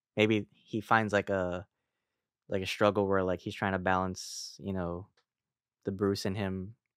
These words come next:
with the, with the Hulk alter ego too. Uh, 'cause I, I agree with you, like, when we're talking about, like, I, I kinda miss, like, him having, like, that were-, werewolf aspect or that Jekyll and Hyde play. Um, I think a lot of people kind of, uh, aren't fond of the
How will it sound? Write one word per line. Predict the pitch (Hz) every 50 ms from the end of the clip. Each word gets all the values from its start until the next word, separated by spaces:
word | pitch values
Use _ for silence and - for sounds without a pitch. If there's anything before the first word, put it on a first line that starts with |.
| _ _ _ - -
with | - 101 98 - -
the, | 101 92 90 90 87 -
with | 107 92 -
the | 90 85
Hulk | - 104 95 90 - _ _ _ -
alter | 101 92 - - 95
ego | 92 92 92 92
too. | 98 - - 95 92 92 98 - _ _ _ _ _ _ _ -
Uh, | 110 98 95 95
'cause | - 117 113
I, | 127 135
I | 120 120 135
agree | 135 135 147
with | 147 131 123 -
you, | 120 113
like, | 107 101 101 -
when | 110 107
we're | 104 101
talking | 101 - 107 101 101
about, | 98 95
like, | 92 92 -
I, | 110 101 95 -
I | 104
kinda | - - 110 101 95
miss, | 92 95 98 - - -
like, | 92 90 - - _
him | - 104 95
having, | 95 104 98 98
like, | 92 90 92 -
that | 101 95 -
were-, | - 101 101 101 101
werewolf | - - 107 104 107 107 110 113 107 - -
aspect | 123 110 107 - - - 98
or |
that | 95 95 92
Jekyll | 95 - 101 - 107 101
and | 95
Hyde | 90 101 98 98 98 107 - _ _ _ _ _ _ _ _ _ _ _ _ _ _
play. | - - 131 117 113 113 117 120 127 165
Um, | 143 107 101 101 98 95 92 90 90 92 - _ _ _ _ _ -
I | 104
think | - 117 107
a | 104
lot | 92 98 95
of | 98
people | - 101 98 - 107 101 101 98 98 98 92 98 -
kind | - 113 104 101
of, | 98 90 92 - - - - _ _ _ _ _ _ _ _ _ _ _ _ _ _ _ _ _ _ _
uh, | - 110 104 101 98 -
aren't | - 110 104 -
fond | - - 110 104 107 117
of | 123 123 127
the | 139 139 139